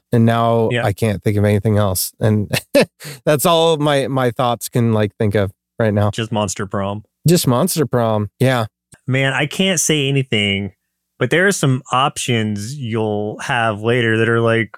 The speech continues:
Speaker 2: really morally divisive, especially
Speaker 1: Oh,
Speaker 2: towards
Speaker 1: yeah.
Speaker 2: chapter three, the, the f-, last chapter, where I'm just like, "I don't know what I should do here." Like,
Speaker 1: Sure.
Speaker 2: who, eh, like, I know, like,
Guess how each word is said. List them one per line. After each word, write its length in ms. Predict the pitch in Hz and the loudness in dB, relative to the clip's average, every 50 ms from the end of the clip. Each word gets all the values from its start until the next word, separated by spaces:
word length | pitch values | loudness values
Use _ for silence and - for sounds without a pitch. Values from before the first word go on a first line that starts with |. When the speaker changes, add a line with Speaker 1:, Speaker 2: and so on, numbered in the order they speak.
| - _ | -20 _
Speaker 2:
really 1160 | 247 202 143 127 123 131 151 196 254 294 302 285 269 247 226 214 190 175 151 143 135 139 - _ _ _ _ - 143 | -10 -8 -6 -4 0 2 2 2 4 2 2 2 2 2 2 2 4 4 2 2 0 -2 -6 _ _ _ _ -4 0
morally 520 | 127 135 156 190 208 220 208 196 170 147 | 2 2 4 4 4 6 6 6 4 4
divisive, 880 | 120 131 120 101 90 101 101 117 135 - - 269 285 294 269 269 - - _ - | 2 2 0 0 0 0 0 0 0 -2 -2 -2 -2 -2 -4 -6 -12 -12 _ -4
especially 920 | 147 - - - 160 165 214 202 - 214 196 180 170 160 151 143 139 135 127 | -4 -4 -2 -2 -2 -2 -2 -2 0 2 4 4 4 4 4 2 2 2 2
Speaker 1:
Oh, 240 | 120 117 117 117 107 | 4 4 4 2 2
Speaker 2:
towards 300 | 98 156 156 135 117 104 | 2 2 2 2 2 2
Speaker 1:
yeah. 60 | 107 | 2
Speaker 2:
chapter 480 | - 147 139 139 - - - 120 113 104 - _ | 0 -2 -2 -2 -4 -4 -4 -4 -4 -4 -6 _
three, 380 | - 123 127 131 131 123 117 110 | -4 -2 0 0 0 0 0 0
the, 220 | 113 113 113 127 | 0 -2 -2 -2
the 100 | 120 120 | -4 -6
f-, 140 | 104 - - | -8 -8 -6
last 360 | - 123 123 127 139 151 - - | -4 -2 0 0 0 -2 -4 -4
chapter, 500 | - 127 110 107 101 - - 110 107 104 | -4 -2 -2 -2 -4 -4 -4 -4 -2 -2
where 240 | 104 104 104 104 107 | -2 0 0 0 0
I'm 180 | 113 123 139 | 0 -2 -2
just 240 | 143 156 139 - - | -2 -2 -2 -2 -2
like, 360 | 131 120 113 110 104 - _ _ - | 0 0 0 -2 -4 -8 _ _ -8
"I 100 | - 165 | -4 -2
don't 100 | 277 320 | 0 2
know 120 | 330 269 | 4 4
what 100 | 180 170 | 4 4
I 80 | 151 143 | 4 2
should 340 | 135 - 127 117 104 95 95 | 2 0 -2 -2 -2 -4 -6
do 300 | - 120 143 247 294 254 | -2 0 2 2 2 0
here." 460 | - - 117 101 95 92 90 90 90 95 101 | 0 -2 0 0 0 0 0 -2 -2 -2 0
Like, 160 | 107 107 107 | 0 2 4
Speaker 1:
Sure. 420 | 120 117 120 131 139 143 127 - - - _ _ | 4 4 4 4 2 2 0 -2 -6 -12 _ _
Speaker 2:
who, 280 | - - 185 196 190 _ _ _ _ _ _ _ _ - | 0 2 2 2 2 _ _ _ _ _ _ _ _ -10
eh, 120 | 165 - - _ - | -8 -8 -10 _ 0
like, 280 | 175 151 143 143 135 - | 0 2 2 0 -2 -4
I 120 | 143 151 165 | -2 0 2
know, 800 | 170 170 170 170 175 185 202 220 233 240 247 254 247 262 285 - - | 4 6 6 6 6 6 6 6 4 4 2 0 -2 -4 -6 -8 -2
like, 340 | - 180 165 151 143 139 - | 0 2 2 2 2 0 -4